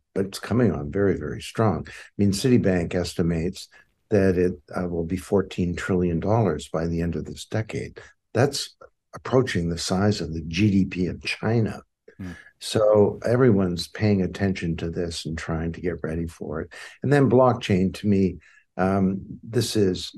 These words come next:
Speaker 1: a, a, not just an interesting new technology, it's really a, a second era of the internet as well.
Speaker 2: We'll, we'll get into that, of course, in, in more detail, but uh,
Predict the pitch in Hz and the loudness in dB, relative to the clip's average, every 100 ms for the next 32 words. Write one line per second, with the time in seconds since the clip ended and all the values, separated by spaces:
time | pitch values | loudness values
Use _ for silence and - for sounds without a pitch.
0 | 90 98 - _ _ _ - 95 87 82 | -10 -8 -10 _ _ _ -14 -8 -8 -8
1 | 82 _ - 113 120 113 95 85 80 117 | -14 _ -2 2 2 0 -4 -2 4 4
2 | 117 98 76 95 90 87 82 82 78 92 | 4 0 -2 -2 -2 -4 -4 -6 -4 -2
3 | 117 113 78 80 80 - 107 98 85 82 | 0 0 -2 -8 -8 -2 2 2 0 -4
4 | - - - - - 98 101 85 92 92 | -14 -14 -6 -4 0 0 0 0 2 2
5 | 95 78 80 85 87 - 64 71 71 - | 2 -2 -4 -2 -2 -4 -6 -8 -12 -16
6 | 85 80 78 76 76 - _ _ _ _ | -14 -12 -10 -10 -12 -18 _ _ _ _
7 | - - - - 143 147 135 147 143 135 | -20 -20 -20 -8 -4 0 2 4 4 0
8 | 135 120 113 104 - 120 110 - 107 101 | 0 2 2 -2 -6 -4 -4 -4 -10 -10
9 | 113 113 107 101 107 113 - 98 95 98 | -8 -6 -6 -6 -4 -6 -4 -4 -2 -2
10 | 101 101 - _ _ _ - 107 | -4 -4 -8 _ _ _ -2 0